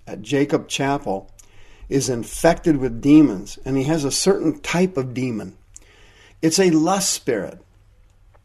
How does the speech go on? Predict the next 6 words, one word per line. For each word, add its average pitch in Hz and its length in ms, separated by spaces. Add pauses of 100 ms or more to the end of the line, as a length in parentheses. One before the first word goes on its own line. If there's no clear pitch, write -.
(920)
It's 160 160
an 135 180
unclean 175 600
spirit 131 400
of 117 120
lust. 123 500